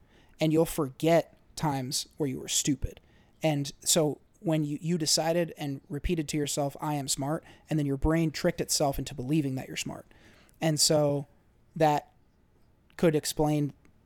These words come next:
the Kazam thing. If you'd said to yourself, "Sinbad was in Kazam," your brain could adjust itself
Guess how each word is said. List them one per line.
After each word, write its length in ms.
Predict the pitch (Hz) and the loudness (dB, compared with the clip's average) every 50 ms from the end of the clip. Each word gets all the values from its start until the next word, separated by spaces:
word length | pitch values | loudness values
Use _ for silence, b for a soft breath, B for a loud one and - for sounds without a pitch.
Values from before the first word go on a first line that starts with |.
| _ _ - | _ _ -4
the 100 | 156 143 | -4 -4
Kazam 500 | - - 160 143 139 151 165 175 180 151 | -2 -2 -2 0 2 2 4 4 2 2
thing. 320 | - 147 131 139 147 156 _ _ _ - | -2 -6 -6 -8 -10 -12 _ _ _ -12
If 240 | - 160 151 - 170 | -8 -8 -4 -2 0
you'd 160 | 170 160 - | -2 0 0
said 280 | - - 175 165 160 151 | 2 4 4 4 2 2
to 40 | 151 | 0
yourself, 500 | 143 139 143 - 156 147 139 139 - - b b b b b b b b | -2 0 0 0 0 -2 -2 -4 -8 -10 b b b b b b b b
"Sinbad 460 | - - - 170 165 156 151 147 143 | -2 0 2 2 2 2 2 0 0
was 140 | 147 139 151 | -2 -4 -4
in 80 | 143 | -6
Kazam," 500 | - - 139 131 156 160 156 147 143 143 b b b b b b | -6 -6 -4 -2 0 0 0 0 -2 -4 b b b b b b
your 160 | - 151 160 151 | -2 -2 0 0
brain 440 | 127 151 156 160 160 160 160 151 - | 2 2 2 2 2 0 -2 -4 -4
could 480 | - - 165 160 156 151 143 147 143 - - _ _ _ _ _ _ _ _ _ _ _ _ _ _ - - | -2 0 2 4 4 4 2 -2 -4 -8 -10 _ _ _ _ _ _ _ _ _ _ _ _ _ _ -8 -8
adjust 420 | 156 139 127 147 151 156 - - | -6 -4 0 0 0 0 0 0
itself 540 | 160 - - - 165 147 139 139 143 - - | -2 0 0 0 2 2 0 -2 -4 -6 -12